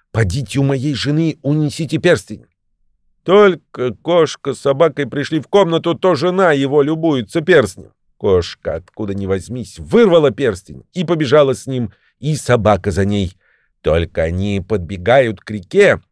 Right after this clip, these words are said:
им нужно было переплывать через реку. Кошка не умела плавать и говорит собаке: "Перевези ты меня на себе".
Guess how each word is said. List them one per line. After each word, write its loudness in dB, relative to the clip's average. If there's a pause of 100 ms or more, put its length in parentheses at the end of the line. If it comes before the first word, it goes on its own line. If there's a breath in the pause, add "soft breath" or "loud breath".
(120)
им -6
нужно -2
было 2
переплывать 0
через -4
реку. 0 (320)
Кошка -8
не -2
умела 2
плавать 0
и -14
говорит -4
собаке: -2 (340 soft breath)
"Перевези -2
ты -4
меня -2
на -4
себе". 2